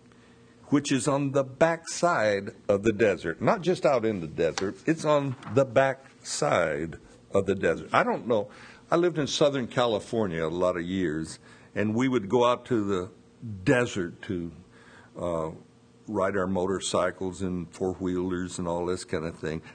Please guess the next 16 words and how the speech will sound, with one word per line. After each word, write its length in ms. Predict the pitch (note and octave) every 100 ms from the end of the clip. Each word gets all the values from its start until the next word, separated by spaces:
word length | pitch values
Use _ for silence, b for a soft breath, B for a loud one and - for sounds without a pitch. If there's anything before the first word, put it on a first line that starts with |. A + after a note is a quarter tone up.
| B
I 140 | C3+ C3
never 280 | F3 F3+
found 460 | D#3 - C3+ G2+ F2
the 80 | F2
backside 640 | F#2 G#2 - - D#2+ E2
of 180 | C#2+ E2
the 80 | D2+
desert. 480 | D#2+ D2+ C2+ - - - - -
I 100 | G2
don't 180 | G#2+ F#2+
know 160 | G2+ F2+
where 220 | F#2+ F2
that 220 | E2+ D#2+
is. 420 | D2 C#2+ - - F3+
<laughs> 840 | - - A2 G2+ - - - -
So 400 | - B2+ - -